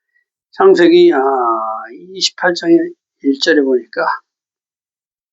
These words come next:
리브가가 이삭을 충동해 야곱이 해쪽 속이 아닌 고향으로 가서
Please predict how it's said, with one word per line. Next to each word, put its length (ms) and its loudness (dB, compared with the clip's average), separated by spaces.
리브가가 520 2
이삭을 420 2
충동해 800 -2
야곱이 520 0
해쪽 320 -8
속이 240 -6
아닌 240 -2
고향으로 440 0
가서 360 -8